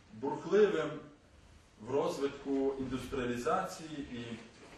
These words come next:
ем, певна масова міграція сільського населення до міст створила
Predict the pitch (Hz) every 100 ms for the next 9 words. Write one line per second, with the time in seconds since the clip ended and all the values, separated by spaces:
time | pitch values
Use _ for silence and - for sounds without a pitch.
0 | - 104 101 101 101 - - - - -
1 | - 123 120 113 143 - - 139 139 -
2 | - - 120 127 135 165 - 139 127 127
3 | 120 - 156 143 131 - 160 151 143 135
4 | - - - - - 131 127 156 202 -
5 | - - - - - - - - - -
6 | - - - - - - - - - -
7 | - - - - - 139 160 170 156 147
8 | 135